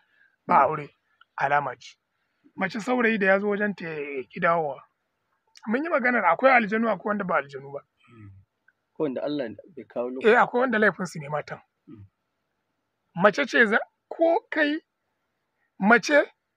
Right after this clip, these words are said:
Speaker 1: an ce aljani, ba ruwan aljani. Malam wata fa ta zo ta, ta baɗa hoda, ta je an mata make up ake cewa ko?
Speaker 2: Mm.
Speaker 1: Ka ganta baturiya, ɗan dareriya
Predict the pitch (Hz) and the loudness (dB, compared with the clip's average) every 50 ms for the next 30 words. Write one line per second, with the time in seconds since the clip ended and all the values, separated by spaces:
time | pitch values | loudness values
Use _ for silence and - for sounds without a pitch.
0 | _ _ _ _ _ _ _ - - 277 285 - - 302 294 262 240 214 208 247 | _ _ _ _ _ _ _ 6 6 6 6 6 4 6 8 8 8 6 4 2
1 | 247 269 285 294 _ _ _ _ _ _ _ _ _ _ _ _ _ _ _ _ | 2 2 0 -6 _ _ _ _ _ _ _ _ _ _ _ _ _ _ _ _
2 | _ _ - 302 339 330 311 302 311 320 359 302 269 226 247 240 240 247 262 - | _ _ 6 8 8 8 10 8 6 6 8 6 4 6 4 2 0 0 -2 -6
3 | _ _ _ - 233 214 247 254 262 277 262 233 220 233 - - 214 185 226 220 | _ _ _ -2 4 6 8 8 8 8 6 2 2 2 0 0 0 4 4 4
4 | 226 - _ _ _ _ _ _ _ _ _ _ _ _ _ _ _ _ _ _ | 4 4 _ _ _ _ _ _ _ _ _ _ _ _ _ _ _ _ _ _
5 | _ _ _ _ _ _ _ _ _ _ _ _ _ _ _ - - 214 220 220 | _ _ _ _ _ _ _ _ _ _ _ _ _ _ _ -8 2 4 4 4
6 | 226 220 208 233 240 233 - - 214 220 226 233 226 226 233 233 233 - - _ | 4 4 0 0 -2 -2 -2 0 4 6 6 8 8 6 6 6 4 2 -2 _
7 | _ _ _ _ _ - _ _ _ _ _ _ _ _ _ _ _ _ _ _ | _ _ _ _ _ -20 _ _ _ _ _ _ _ _ _ _ _ _ _ _
8 | _ _ _ _ _ _ _ - - 214 226 240 233 240 247 - 226 196 143 175 | _ _ _ _ _ _ _ -2 4 6 6 6 6 6 4 4 4 0 2 2
9 | 214 226 233 196 190 180 147 - - 202 214 214 208 226 233 233 226 226 233 226 | 2 2 4 4 4 4 4 2 2 4 4 4 4 2 0 2 2 2 0 -2
10 | - 196 180 180 220 220 - - 226 196 196 190 190 185 165 - 185 175 202 - | -4 -6 -4 0 0 0 0 -2 -4 -2 -2 -2 -4 -6 -8 -6 -6 -6 -6 -6
11 | _ _ - 147 135 117 113 107 101 - _ _ _ _ - - 208 214 240 226 | _ _ -14 -14 -14 -14 -18 -20 -20 -20 _ _ _ _ -6 0 4 4 4 4
12 | 254 269 262 - 240 214 220 214 170 - 240 262 247 226 220 226 - _ - 247 | 2 -2 -4 -4 -6 -6 -6 -6 -8 -8 -8 -6 -4 -2 -2 -2 -2 _ -8 -8
13 | 247 254 247 262 262 262 262 254 240 214 202 202 202 | -6 -4 -2 -2 -2 -2 -2 -2 2 4 2 2 2